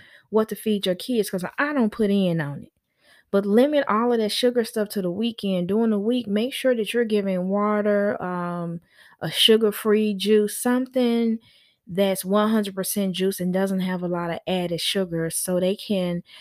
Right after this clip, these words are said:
have something different with dinner, but at the same time, they not on this stupid sugar high.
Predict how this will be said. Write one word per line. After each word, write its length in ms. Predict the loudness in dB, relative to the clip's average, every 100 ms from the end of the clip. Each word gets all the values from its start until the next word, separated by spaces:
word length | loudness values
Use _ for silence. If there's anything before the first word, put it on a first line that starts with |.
| -10
have 240 | 0 2 2
something 440 | 0 0 2 2
different 360 | 2 2 2 2
with 160 | 2
dinner, 240 | 2 2 2
but 140 | 0
at 100 | -2
the 80 | -6
same 340 | -2 0 0
time, 360 | -2 -2 0 2
they 120 | 2
not 220 | 2 0
on 180 | 0 0
this 180 | 0 -2
stupid 600 | -4 -6 -4 -2 -2 -4
sugar 440 | -2 -2 -2 -2 -6
high. 500 | -6 -4 -4 -4